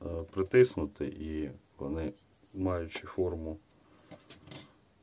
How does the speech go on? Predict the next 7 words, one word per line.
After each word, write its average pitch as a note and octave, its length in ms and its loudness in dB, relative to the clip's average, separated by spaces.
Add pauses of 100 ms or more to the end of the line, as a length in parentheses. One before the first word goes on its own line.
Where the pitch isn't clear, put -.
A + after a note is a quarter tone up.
(760)
такої D2+ 280 -2
защіпочки, E2+ 760 0
сідають E2+ 600 2
і D2+ 180 -6
тримаються D2 760 -4
в - 60 -12 (280)
корпусі. - 520 -8